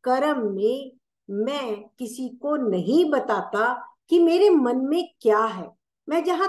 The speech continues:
काम करता हूँ, अपने साथियों को, अपने लोगों को मैं नहीं बताता कि मेरा कर्म कैसा है या मैं क्या करने वाला हूँ। मैं छिपा के मन की बात मन में रखता हूँ, लेकिन सुख की इच्छा अपने आप में ही पाता हूँ।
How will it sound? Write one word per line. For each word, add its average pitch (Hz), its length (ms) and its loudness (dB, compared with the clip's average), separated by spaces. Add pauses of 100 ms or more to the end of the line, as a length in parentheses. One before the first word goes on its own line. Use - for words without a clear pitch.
काम 294 240 0
करता 220 340 -4
हूँ, 190 220 -4
अपने 269 380 -6 (320)
साथियों 226 500 0
को, 240 200 -2
अपने 254 320 0
लोगों 202 340 2
को 247 200 0
मैं 285 180 -6
नहीं 262 300 -2
बताता 254 500 -6 (320)
कि 330 60 2
मेरा 302 320 2
कर्म 302 340 -4
कैसा 226 340 -6
है 247 180 -4
या 330 100 0
मैं 349 180 0
क्या 359 200 2
करने 262 340 2
वाला 196 260 -6
हूँ। 165 180 -12 (380)
मैं 415 160 4
छिपा 392 400 2
के 320 180 -6
मन 254 220 -6
की 240 160 -10
बात 226 280 -2
मन 226 200 -2
में 202 160 0
रखता 165 360 -12
हूँ, 208 220 -8 (280)
लेकिन 262 440 -4 (160)
सुख - 380 -6
की 247 260 -6
इच्छा 220 320 -6 (400)
अपने 254 380 -2
आप 214 260 -2
में 214 120 4
ही 202 220 0
पाता - 320 -16
हूँ। - 80 -20